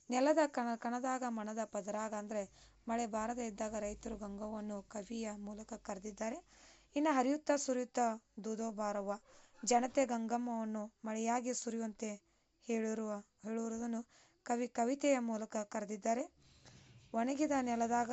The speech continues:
ಹಸಿರಸಿರು ಉಳಿಸಾಕ ಗಂಗವ್ವ ಮಳೆಯಾಗಿ ಏಕೆ ಸುರಿಯಬೇಕೆಂಬುವ ಪ್ರಶ್ನೆಗೆ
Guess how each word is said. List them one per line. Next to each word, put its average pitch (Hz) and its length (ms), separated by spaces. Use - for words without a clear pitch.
ಹಸಿರಸಿರು 220 640
ಉಳಿಸಾಕ 220 480
ಗಂಗವ್ವ 226 460
ಮಳೆಯಾಗಿ 226 580
ಏಕೆ 254 280
ಸುರಿಯಬೇಕೆಂಬುವ 226 840
ಪ್ರಶ್ನೆಗೆ 233 480